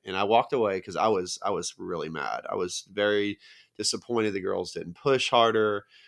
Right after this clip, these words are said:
Um, we could absolutely beat the team that we were, we were playing, and we, they, you know, we just had a, we had a really bad game. But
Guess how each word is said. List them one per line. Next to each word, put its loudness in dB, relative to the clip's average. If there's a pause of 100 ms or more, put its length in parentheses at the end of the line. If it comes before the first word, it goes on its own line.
(280)
Um, -2
we -2
could -6
absolutely 0
beat -8
the -14
team -6
that -6
we -2
were, -6
we -8
were -4
playing, -4 (120)
and -6 (520)
we, 0
they, 2
you -4
know, -4
we -4
just -6
had 0
a, -8 (120)
we 2
had 2
a -6
really -6
bad -4
game. -10 (800)
But 6